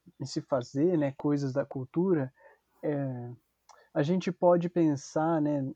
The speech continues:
na força da obra em si, do texto em si, mas também faz sentido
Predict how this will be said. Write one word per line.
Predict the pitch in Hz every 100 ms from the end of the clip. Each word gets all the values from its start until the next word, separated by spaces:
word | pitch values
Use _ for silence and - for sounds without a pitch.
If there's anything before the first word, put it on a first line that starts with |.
| -
na | 147
força | 139 - 170 180 -
da | 143 139 131
obra | 139 143 135
em | 127
si, | 117 - 165 208 202
do | 143 131 _
texto | 135 139 139 -
em | 127
si, | - 147 160 190 - - _ -
mas | 156 156
também | 196 202 208
faz | - 208 196
sentido | - 160 147 180 202 180 135 123